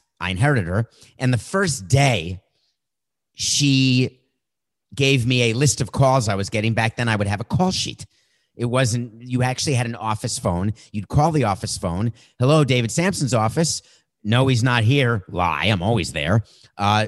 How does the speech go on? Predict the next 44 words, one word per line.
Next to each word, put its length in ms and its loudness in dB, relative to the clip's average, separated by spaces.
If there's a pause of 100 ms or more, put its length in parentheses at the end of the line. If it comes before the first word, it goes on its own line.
(140)
hold 220 4
on, 220 4
who's 200 4
calling?" 600 0 (320)
"Oh, 220 -2
oh, 260 0
sorry, 340 2
he's 120 4
in 80 4
a 40 4
meeting." 480 4
"No, 360 0
I 80 0
just 140 -6
don't 80 -4
wanna 120 0
talk 260 2
to 100 -2
you." 200 4 (160)
Or, 260 2
"Yes, 300 0
I 80 2
can 160 2
get 180 2
him. 120 4
I'll 80 2
put 200 2
you 60 -6
through." 320 0 (320)
That's 240 -6
when 100 -2
I'm 100 -2
waiting 200 -2
for 120 -14
a 40 -12
call 240 -12
or 80 -8
I 60 -2
need 180 0
something. 340 -12 (720)
So 600 2 (280)
get 140 -2
a 40 -4
list 540 0